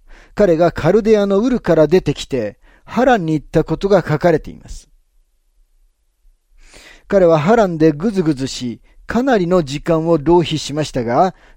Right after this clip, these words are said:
ついにカナンの地に行きました。彼がその地に着いたとき、神様が彼に現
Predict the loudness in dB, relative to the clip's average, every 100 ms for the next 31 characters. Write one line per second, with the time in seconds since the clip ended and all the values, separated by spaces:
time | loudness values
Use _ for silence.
0 | -20 -8 -4 -4 -4 -4 -2 -2 -2 -2
1 | -4 -4 -2 -2 -4 -10 -18 -20 -20 _
2 | _ _ _ _ _ _ _ _ _ _
3 | _ -20 -20 -10 0 2 2 0 -2 -4
4 | -4 -4 -4 -4 -4 -2 -2 -4 -10 -10
5 | -4 -2 0 -2 -2 0 0 0 2 2
6 | 4 4